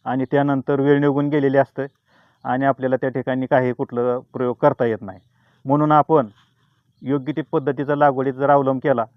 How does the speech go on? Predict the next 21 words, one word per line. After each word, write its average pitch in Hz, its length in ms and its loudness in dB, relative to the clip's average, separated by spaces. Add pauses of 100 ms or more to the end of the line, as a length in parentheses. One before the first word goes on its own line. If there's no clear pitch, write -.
तर 123 60 -2
आपल्याला 127 360 0
पुढं 131 420 -4 (480)
अनेक 127 260 -4
संकटांना 131 460 -2
तोंड 127 280 -4
देण्याची 123 320 -4
वेळ 127 180 0
येत 123 160 0
नाही. 95 180 -8 (560)
आपण 143 280 2
सुरुवातीला 151 640 4
ज्यावेळेस 151 320 2
लागवड 147 320 4
करतो 143 300 -4
त्यावेळेस 147 360 -2 (400)
जे 143 200 0
पहिल्यांदा 147 460 -2
शेतकरी 143 360 -6
लागवड 135 240 -2
करतायत 123 340 -4